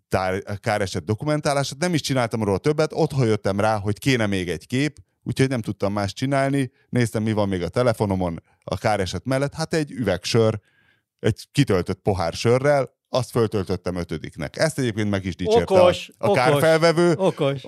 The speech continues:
Speaker 1: Mondta, hogy egyébként na-, nagyon tetszett, és neki örült, mikor meglátta ezt a, ezt a káresetet, hogy ezt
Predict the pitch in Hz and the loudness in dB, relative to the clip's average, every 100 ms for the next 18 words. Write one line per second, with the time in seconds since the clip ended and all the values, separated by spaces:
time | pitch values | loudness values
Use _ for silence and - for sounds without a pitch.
0 | - 160 180 151 127 123 107 123 120 117 | -6 2 2 4 4 2 2 0 2 0
1 | 117 101 107 139 143 101 131 127 117 107 | 0 -2 0 2 0 2 0 0 -4 -6
2 | - 98 104 101 92 98 90 90 85 90 | -8 -6 -2 -2 -2 -6 -4 -4 -2 -4
3 | 87 80 82 80 - 82 76 - - - | -4 -4 -4 -6 -6 -4 -4 -6 -10 -8
4 | 101 139 202 202 185 156 151 143 - - | 0 2 4 4 4 4 4 2 -4 -20
5 | - 143 165 170 | -2 2 2 0